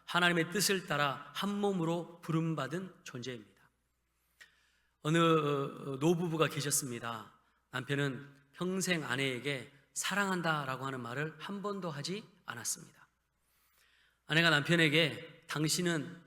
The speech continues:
나를 사랑하지 않나요?" 라고 물어보면 남편이 이렇게 대답합니다.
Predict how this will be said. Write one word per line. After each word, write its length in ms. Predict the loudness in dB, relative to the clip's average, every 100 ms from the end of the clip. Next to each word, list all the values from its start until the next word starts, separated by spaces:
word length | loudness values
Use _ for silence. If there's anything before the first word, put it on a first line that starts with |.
| -6
나를 240 | -4 -2
사랑하지 480 | -2 0 0 0 -2
않나요?" 500 | -4 0 0 -2 -8 -20 _ -4
라고 320 | -2 -2 -4
물어보면 600 | -2 -2 -2 -4 -4 -6 -16 _ _ _ _ _
남편이 300 | -6 0 2
이렇게 240 | 2 0
대답합니다. 680 | 0 0 0 -2 -8 -12 -14